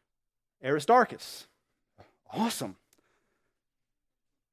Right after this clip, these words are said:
"Sends you greetings, as does Mark." Aristarchus is a guy who, he was literally almost beaten by his, in, for his faith.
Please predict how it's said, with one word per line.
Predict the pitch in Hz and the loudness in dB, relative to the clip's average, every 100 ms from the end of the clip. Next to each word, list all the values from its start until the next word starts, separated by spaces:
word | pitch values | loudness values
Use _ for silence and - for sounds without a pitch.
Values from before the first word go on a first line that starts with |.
| - | -14
"Sends | - 240 233 | 4 6 6
you | 240 | 6
greetings, | 208 247 185 113 - | 4 4 2 -4 -2
as | 185 208 | 4 6
does | 196 180 | 6 4
Mark." | 202 185 123 | 4 2 4
Aristarchus | 196 233 196 220 233 233 226 | 4 4 6 6 6 4 -4
is | 185 160 | -4 -2
a | |
guy | 160 180 202 196 | 2 4 4 2
who, | 180 180 | -2 -2
he | 156 165 185 | -4 -6 -4
was | 214 180 170 | -2 -2 0
literally | 190 202 180 | 0 2 2
almost | 170 175 135 | 0 -2 -2
beaten | 170 165 156 | -4 -4 -6
by | 147 | -6
his, | 139 - | -6 -10
in, | 160 151 170 | -12 -12 -8
for | 147 | -6
his | 143 | -6
faith. | - 127 | -6 -8